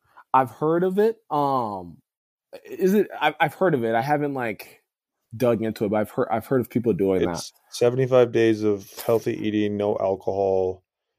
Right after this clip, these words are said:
Speaker 2: two workouts, one indoor, one out. Um, some med-, like, you have to read ten pages of something and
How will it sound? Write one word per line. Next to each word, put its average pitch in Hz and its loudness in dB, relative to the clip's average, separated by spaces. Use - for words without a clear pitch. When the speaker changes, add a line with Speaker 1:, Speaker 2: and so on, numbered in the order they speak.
Speaker 2:
two 120 -2
workouts, 101 2
one 101 -2
indoor, 95 -2
one 87 -6
out. 85 -4
Um, 82 -6
some 101 0
med-, 98 4
like, 85 -4
you 104 2
have 95 2
to 90 -2
read 104 4
ten 104 0
pages 95 2
of 87 -6
something 90 -4
and 85 -8